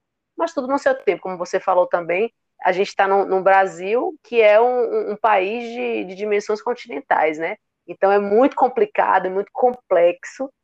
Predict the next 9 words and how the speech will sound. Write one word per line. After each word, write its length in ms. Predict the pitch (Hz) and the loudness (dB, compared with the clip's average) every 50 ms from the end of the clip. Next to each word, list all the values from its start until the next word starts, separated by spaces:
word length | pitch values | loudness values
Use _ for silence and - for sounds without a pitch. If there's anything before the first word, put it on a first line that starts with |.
| _ _ - | _ _ -4
a 80 | - 190 | -4 -2
gente 240 | 190 196 190 - | -2 -4 -6 -6
pensar 640 | - - 202 196 196 - - 185 170 170 175 208 - - - _ _ - | -12 -8 -6 -6 -6 -4 -2 0 0 2 2 0 -2 -6 -18 _ _ -4
numa 140 | 196 202 202 | -2 -2 -2
cidadezinha 540 | - - 196 190 185 196 190 175 196 202 196 | 0 2 2 2 2 0 -4 -2 0 2 4
da 120 | 202 202 | 6 6
Europa 480 | 196 190 185 185 190 208 233 240 - - | 8 8 8 8 6 6 6 4 2 0
comparar 640 | - 208 202 - - 202 185 170 175 180 202 214 - | 0 0 -4 0 2 2 4 4 4 4 2 2 0
com 380 | - 247 247 262 269 269 247 | -2 0 0 2 2 0 -2